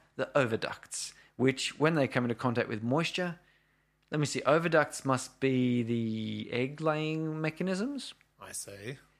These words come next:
Speaker 1: Uh, so when it comes in contact with moisture, they swell and distort, and they sort of leave a vast pile of jelly-like substance, sometimes also referred to as otter jelly.
Speaker 2: Mm.
Speaker 1: I don't know why it's called otter jelly.
Speaker 2: Otter jelly.
Speaker 1: Unless, you know, a bear eats an otter, but not the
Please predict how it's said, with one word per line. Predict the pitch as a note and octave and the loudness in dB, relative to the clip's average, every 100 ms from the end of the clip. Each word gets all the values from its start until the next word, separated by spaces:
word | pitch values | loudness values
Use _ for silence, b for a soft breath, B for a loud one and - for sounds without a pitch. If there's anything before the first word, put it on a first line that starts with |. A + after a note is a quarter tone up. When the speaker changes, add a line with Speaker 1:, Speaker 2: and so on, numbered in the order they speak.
| _ B2+ | _ 2
Speaker 1:
Uh, | B2+ C3 C3 - | 4 6 4 2
so | B2+ D3 | 0 4
when | D#3 | 4
it | C#3 | 4
comes | D3+ C3+ | 2 2
in | B2 | 2
contact | D3+ C3+ B2 | 2 2 0
with | A2+ | -2
moisture, | A#2+ A#2+ A#2+ - D3 D#3 - | 2 2 2 0 0 2 2
they | C#3+ B2+ | 2 2
swell | - - B2+ B2+ | -4 0 2 2
and | A2 A#2 | 0 -4
distort, | A2+ - - C#3 G#2+ - B B - | -4 -2 2 2 2 -2 B B 0
and | C3 | 4
they | B2 | 4
sort | C#3 | 4
of | B2+ | 4
leave | C3 A#2 | 4 4
a | |
vast | A2 A#2+ B2 - - | 2 4 4 0 0
pile | A2+ A#2 | 2 2
of | G2 | 0
jelly-like | B2 A#2 G#2+ G2+ G2+ | 0 0 0 -2 -4
substance, | - A2 - - G#2 | -2 -2 -2 -6 -8
sometimes | - B2 A2+ A2+ A2 | -2 -4 0 -2 0
also | A2 G#2 A2 | -2 -2 -2
referred | G#2+ G2+ | -4 -4
to | A2 | -4
as | G2+ B B B _ _ | -6 B B B _ _
otter | C3 - A#2 | 2 2 -4
jelly. | A2 A2 F#2+ F#2 G#2+ - _ _ _ - | 0 2 2 -2 -8 -16 _ _ _ -20
Speaker 2:
Mm. | G#2+ B2+ B2+ A2 | -14 -12 -10 -4
Speaker 1:
I | |
don't | B2 A#2+ | 2 2
know | A#2 | 2
why | G#2 | 0
it's | G2+ | -2
called | G#2+ - | -4 -2
otter | A2+ - G#2+ | -2 -2 -6
jelly. | - G2 - - - _ _ _ _ | -6 -6 -6 -12 -18 _ _ _ _
Speaker 2:
Otter | G#2 A2 | -12 0
jelly. | B2+ | 2
Speaker 1:
Unless, | B2 A#2+ - - - - B B - | 4 2 -2 -6 -8 -12 B B -4
you | A#2+ | -2
know, | A2 | 0
a | A2 | -2
bear | G2+ A#2+ A#2 G#2+ | 2 2 2 0
eats | A2 A2 | -2 -2
an | |
otter, | G#2+ G#2+ G#2 | -2 -2 -4
but | A2 | -4
not | A2+ G2 | -4 -6
the | A2+ | -6